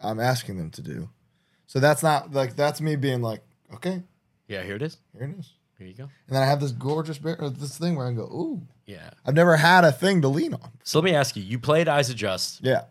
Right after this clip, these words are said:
Speaker 2: Obvious opener. I M O.
Speaker 1: Started with my, the walkout theme, real motherfuckers know,
Speaker 2: Oh.
Speaker 1: was Ludwig's Holy Blade, Bloodborne. Um,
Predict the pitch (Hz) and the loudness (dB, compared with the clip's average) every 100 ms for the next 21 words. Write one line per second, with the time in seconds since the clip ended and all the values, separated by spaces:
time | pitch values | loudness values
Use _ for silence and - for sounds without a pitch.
0 | _ 123 117 101 95 98 87 - 58 - | _ 4 4 4 -4 -8 -12 -16 -20 -20
1 | _ _ - 101 90 80 - _ _ _ | _ _ -10 -8 -8 -14 -20 _ _ _
2 | _ _ _ - - - 170 185 220 185 | _ _ _ -20 -10 2 6 8 8 6
3 | 143 139 123 117 123 _ _ _ - 139 | 6 4 4 0 -8 _ _ _ -2 0
4 | 120 135 147 220 233 143 117 - 120 107 | 2 4 8 8 6 2 0 -2 -4 -4
5 | 104 123 _ _ _ - 120 160 196 165 | -8 -16 _ _ _ -6 4 6 8 6
6 | 143 127 127 120 117 104 120 104 92 110 | 4 2 0 -2 -4 -4 -2 -2 -6 -14
7 | _ _ _ _ _ _ _ _ - 110 | _ _ _ _ _ _ _ _ -8 -6
8 | 85 120 117 110 - - _ - 123 135 | -2 -2 -2 -2 -6 -10 _ -6 0 2
9 | 123 123 107 - 123 107 98 87 85 76 | 2 0 0 0 0 0 -2 -4 -4 -10
10 | _ _ _ _ - 123 110 90 98 90 | _ _ _ _ -16 -6 -6 -4 -6 -8
11 | - - _ - 101 92 87 | -10 -20 _ -14 -8 -8 -8